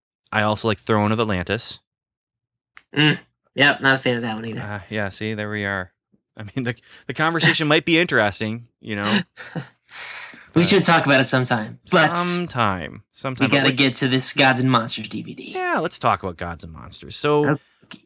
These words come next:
Speaker 1: we're gonna be spoiler free, except for one spoiler,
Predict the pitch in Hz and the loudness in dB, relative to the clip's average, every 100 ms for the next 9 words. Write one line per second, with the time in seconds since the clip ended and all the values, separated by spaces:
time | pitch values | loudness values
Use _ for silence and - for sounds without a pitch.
0 | _ - 165 220 220 208 196 202 - 139 | _ -2 0 2 2 4 4 4 4 4
1 | 123 123 117 - 143 127 113 123 139 147 | 4 0 -2 -2 -2 -2 0 2 4 2
2 | 147 - - 120 113 107 - 117 | -2 -6 0 2 4 2 -2 -6